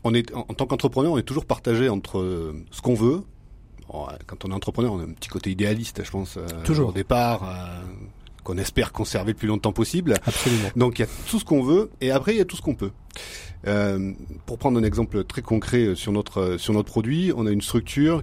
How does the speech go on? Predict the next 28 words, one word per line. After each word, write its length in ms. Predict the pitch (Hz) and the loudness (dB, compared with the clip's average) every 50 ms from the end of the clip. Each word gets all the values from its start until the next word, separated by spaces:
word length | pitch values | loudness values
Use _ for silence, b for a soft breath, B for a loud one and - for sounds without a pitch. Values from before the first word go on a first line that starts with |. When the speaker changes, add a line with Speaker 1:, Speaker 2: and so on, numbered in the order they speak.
| - | -4
Speaker 1:
qui 240 | - - - 107 104 | -8 -8 -2 0 0
est 40 | 101 | 0
faite 500 | - - - 131 135 139 147 151 143 - | -2 -2 0 2 2 4 2 2 0 -2
en 220 | - 101 98 95 92 | -2 0 0 0 -2
tubes 260 | - - 156 139 120 | -2 -2 -2 2 2
mécano-soudés. 640 | 120 123 123 - 117 120 117 - - 101 90 85 - - - | 2 2 4 2 2 0 0 -4 -6 -10 -10 -10 -12 -14 -14
Donc 220 | - - 82 82 - | -10 -10 -10 -6 -6
c'est 100 | - 87 | -4 -2
des 100 | 92 95 | -2 -4
tubes 240 | - - 135 139 135 - | -4 -4 -4 -4 -4 -4
qu'on 160 | - 113 110 | -4 0 0
assemble 500 | 98 90 85 - - 98 123 131 127 117 107 90 | 0 0 -2 -2 -4 -4 -2 -2 -2 -2 -2 -2
et 60 | 87 | -2
qui 180 | - - 92 | -4 -4 -2
nous 80 | 92 95 | -2 -2
portent 380 | - - 131 123 113 - - 98 | 0 2 2 2 2 0 -4 -8
les, 220 | 90 87 85 - - | -8 -6 -8 -8 -8
les 220 | - 92 87 90 | -8 -6 -6 -6
étagères 340 | 95 - 92 92 85 110 101 | -4 -4 -4 -4 -4 -4 -6
de 80 | 87 98 | -6 -6
notre 180 | 87 85 - | -8 -8 -10
cave. 140 | - - - - B B B B B B B B B B B B B B B B B B B B B B - | -12 -14 -14 -16 B B B B B B B B B B B B B B B B B B B B B B 0
En 80 | 104 107 | 0 2
soi, 180 | - 147 139 143 | 4 6 6 6
on 60 | 131 | 4
voit 220 | 107 107 107 104 | 4 2 2 2
pas, 140 | - 131 131 | 2 2 2
euh, 300 | 127 120 107 101 95 98 | 2 2 0 0 -2 -6